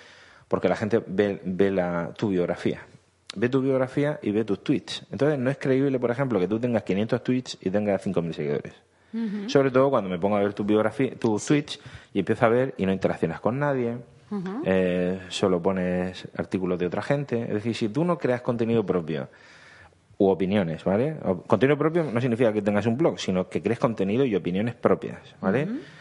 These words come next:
Speaker 1: No interactúas con, no interactúas con nadie o nadie interactúa contigo, ¿vale? Eh, eso implica que tú de-, realmente tampoco tienes una calidad de, de, de tui-, de tuiteros y de seguidores en tu cuenta, ¿no?
Speaker 2: Ujú.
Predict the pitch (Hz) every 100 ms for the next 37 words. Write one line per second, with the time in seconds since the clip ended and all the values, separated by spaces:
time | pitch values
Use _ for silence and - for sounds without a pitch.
0 | - - - 110 151 170 127 - 127 120
1 | 127 - 117 117 120 127 117 110 117 -
2 | 104 107 117 98 95 117 110 101 95 101
3 | 95 87 104 120 95 123 - 98 104 123
4 | - - - - - - - 104 104 110
5 | - 131 110 113 117 117 90 101 110 101
6 | 104 101 101 87 95 98 104 92 - 92
7 | 92 92 90 87 - 90 87 92 90 87
8 | 82 - 87 85 85 85 85 85 82 80
9 | - 82 82 82 92 90 - 87 90 87
10 | 87 101 92 92 - 98 90 85 - 87
11 | 85 87 101 - - 87 87 76 110 95
12 | 85 82 165 - _ 196 190 180 190